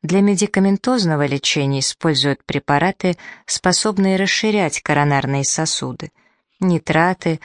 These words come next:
антагонисты кальция, спазмолитики и так далее. Но в современной медицине имеются более эффективные способы:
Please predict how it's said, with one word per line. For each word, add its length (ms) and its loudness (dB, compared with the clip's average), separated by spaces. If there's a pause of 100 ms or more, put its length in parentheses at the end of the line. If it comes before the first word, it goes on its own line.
(160)
антагонисты 760 0
кальция, 680 -4 (280)
спазмолитики 920 -2
и 60 -2
так 240 -4
далее. 380 -10 (840)
Но 120 2
в 80 -2
современной 640 2
медицине 680 0
имеются 500 0
более 380 2
эффективные 680 -2
способы: 680 -8